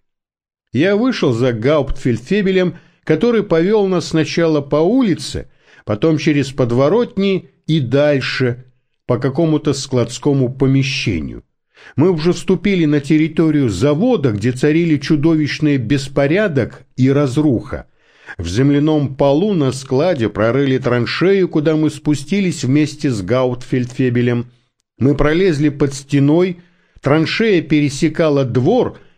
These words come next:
и терялась в развалинах административного здания из красного кирпича. Нишич и Иван пригнулись, чтобы не высовываться.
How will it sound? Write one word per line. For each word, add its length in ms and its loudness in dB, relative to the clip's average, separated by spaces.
и 140 2
терялась 580 0
в 80 2
развалинах 720 0
административного 1120 0
здания 580 0
из 240 -6
красного 540 -2
кирпича. 680 -4
Нишич 800 0
и 180 2
Иван 380 0
пригнулись, 840 0
чтобы 320 0
не 120 2
высовываться. 840 0